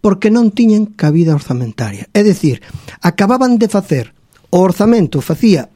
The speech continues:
uns días e quince días despois xa se pasaran en algunhas das partidas máis de catrocentos mil euros,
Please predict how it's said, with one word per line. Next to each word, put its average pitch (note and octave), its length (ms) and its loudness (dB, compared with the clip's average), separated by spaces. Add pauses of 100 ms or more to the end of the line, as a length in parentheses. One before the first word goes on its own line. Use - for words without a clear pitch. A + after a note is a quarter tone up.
uns C#4 320 2
días D3+ 480 -2 (1160)
e G3+ 120 2
quince C#4+ 400 2
días A#3+ 240 2
despois A3 400 -2 (240)
xa - 240 -2
se C#4+ 160 -2
pasaran B2 640 -6 (360)
en F3+ 200 4
algunhas F#3 1300 2
das G#3 160 -2
partidas A3+ 560 -2 (320)
máis C#4 360 2
de G3 160 -2
catrocentos E3+ 800 -2
mil E3 200 -2
euros, G#2 480 -14